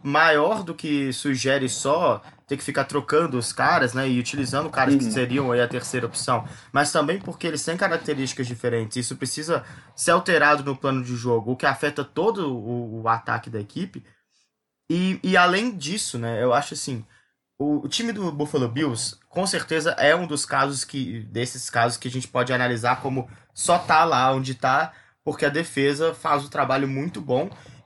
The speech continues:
Speaker 1: e é,
Speaker 2: Uhum.
Speaker 1: é, mais importante pra esse desempenho atual do que o ataque.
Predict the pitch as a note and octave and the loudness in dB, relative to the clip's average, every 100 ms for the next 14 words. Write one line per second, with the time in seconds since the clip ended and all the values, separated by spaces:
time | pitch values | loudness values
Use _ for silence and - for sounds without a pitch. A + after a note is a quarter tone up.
0 | _ D3 D#3 D#3 G3 A#3 - C#3 B2 - | _ -8 0 4 6 4 0 -2 -2 -6
1 | - C3 B2 A#2+ A2+ G#2+ G2+ F#2+ G#2 A#2 | -2 2 4 4 2 0 -2 -6 -4 2
2 | D3 D3 D3 C3+ A#2+ C3 - B2+ A#2+ B2 | 2 2 -6 -8 -6 -6 -4 -6 -6 -8
3 | A#2 B2 B2+ B2 A#2+ A#2 A#2+ A2+ B2 D3+ | -8 -6 -4 -2 -2 -4 -4 0 0 0
4 | D3+ D#3+ - E3+ E3+ F3+ - A#2 F#2+ | -6 -12 -8 -6 -2 -2 0 -4 -6